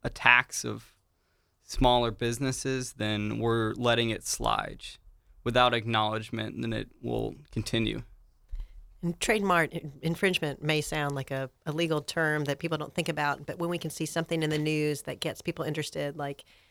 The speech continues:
Speaker 2: the Bandersnatch episode from Netflix that a lot of students I know particularly have been interested in, and capture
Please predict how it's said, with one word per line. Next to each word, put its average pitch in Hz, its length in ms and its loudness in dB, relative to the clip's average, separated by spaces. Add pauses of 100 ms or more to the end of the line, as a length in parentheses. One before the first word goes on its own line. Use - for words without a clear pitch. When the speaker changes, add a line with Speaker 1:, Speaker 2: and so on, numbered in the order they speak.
(140)
Speaker 2:
the 160 80 -8
Bandersnatch 143 640 -2
episode 156 680 -2
from 147 160 -4
Netflix 151 460 -4
that 156 100 -8
a 147 60 -6
lot 147 200 0
of 147 80 -6
students 160 380 -4
I 147 60 -4
know 151 160 -4
particularly 165 460 -8
have 156 100 -6
been 151 160 -10
interested 165 340 -6
in, 175 140 2
and 175 280 -4
capture 170 560 -4